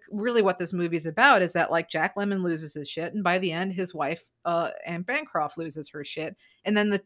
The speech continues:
the, you know, it's like the, the tables are turned. He has to now support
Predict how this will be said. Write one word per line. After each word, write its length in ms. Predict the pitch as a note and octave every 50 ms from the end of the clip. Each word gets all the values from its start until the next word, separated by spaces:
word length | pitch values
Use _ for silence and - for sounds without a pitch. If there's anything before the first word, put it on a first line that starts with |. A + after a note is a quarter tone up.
| _ G3
the, 100 | G#3+ A3
you 80 | A3+
know, 120 | G3+ F3+ F3
it's 180 | F3+ F3+ -
like 160 | F3+ F3 -
the, 240 | - F#3 F3 D#3+ G2+ -
the 80 | F3 F3
tables 400 | - - F3+ F#3 F3 E3+ E3 E3+
are 80 | E3+
turned. 380 | - - C4+ B3 F3+ D3 C3 -
He 160 | - F#3+ F3+
has 160 | F3 E3+ D#3+ -
to 80 | - E3
now 140 | E3 D3
support 420 | - - F3 - _ E3 C3 -